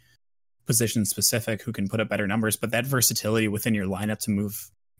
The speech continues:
move guys around is just, it's, it's indispensable. It's really, really great. Um, and shout out to Zach Dobroff for kind of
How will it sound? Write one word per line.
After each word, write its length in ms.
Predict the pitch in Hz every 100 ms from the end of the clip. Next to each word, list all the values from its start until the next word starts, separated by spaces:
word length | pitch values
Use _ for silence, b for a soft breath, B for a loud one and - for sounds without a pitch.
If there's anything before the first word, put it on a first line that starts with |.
| -
move 180 | 107
guys 240 | 117 117 101
around 300 | 82 101 101
is 120 | 95
just, 540 | 104 92 - - - - _ _
it's, 420 | - 208 - - - _ _ -
it's 180 | 156 156
indispensable. 720 | 139 113 110 107 92 - - _ _ _ _
It's 160 | - -
really, 160 | 117 104
really 180 | 92
great. 320 | 95 98 95 - _ 107
Um, 320 | 101 95 107 B B B
and 100 | 117
shout 220 | - 147
out 100 | 170
to 360 | - 160 120 101
Zach 340 | 120 120 120
Dobroff 400 | - 107 104 87
for 160 | - -
kind 240 | - 113
of 120 | 98